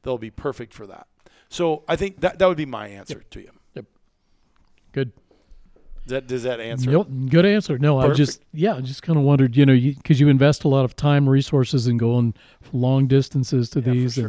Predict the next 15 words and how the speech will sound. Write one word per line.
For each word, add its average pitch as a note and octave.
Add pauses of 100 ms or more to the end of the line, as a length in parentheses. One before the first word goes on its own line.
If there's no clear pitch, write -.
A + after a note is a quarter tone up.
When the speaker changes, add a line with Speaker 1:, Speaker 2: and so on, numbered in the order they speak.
Speaker 2:
and -
Speaker 3:
And, F3+ (320)
Speaker 2:
kinda F#3+
Speaker 3:
yeah. D3
Speaker 2:
wonder D3+
what D3
you C3+
bring C#3
back B2
Speaker 3:
Yeah. C3+
Speaker 2:
that's -
gonna C3+
benefit C3
the C#3+
members. B2